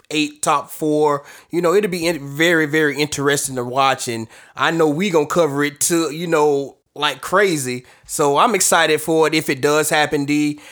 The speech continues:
And I think it's something they really need to do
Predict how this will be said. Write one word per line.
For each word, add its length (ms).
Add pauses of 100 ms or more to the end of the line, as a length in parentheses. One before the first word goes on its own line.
(120)
And 100
I 80
think 220
it's 80
something 320
they 160
really 380
need 300
to 280
do 380